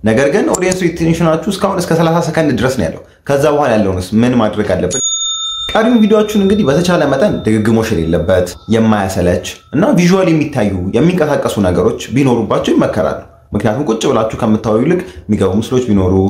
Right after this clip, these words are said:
የቪዲዮ ፓርቶች ቢኖሩ፣ ክሊፖች ምናምን ብታስገቡ እንግዲህ የሚንቀሳቀስ ነገር ስላለ ሰው አይሰለቸውም። ቪዲዮአችሁን እስከ መጨረሻው ድረስ የማየት ፕሮባቢሊቲ ይጨምራል። አሁን በዚህ መንገድ ብዙ ቪው ያገኛል፣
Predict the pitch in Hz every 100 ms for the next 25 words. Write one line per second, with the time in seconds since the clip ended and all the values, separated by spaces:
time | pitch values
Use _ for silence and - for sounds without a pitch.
0 | 98 - - 98 92 101 107 110 95 101
1 | - 92 90 95 113 107 107 - 151 120
2 | - 120 - 170 202 202 320 143 202 190
3 | - 131 107 135 185 190 165 147 104 98
4 | 170 330 311 - - 160 226 - 196 -
5 | 156 113 110 101 110 104 101 98 107 104
6 | 101 226 226 98 85 - - 117 160 262
7 | - 151 151 151 143 180 - - - -
8 | 120 147 139 131 107 101 123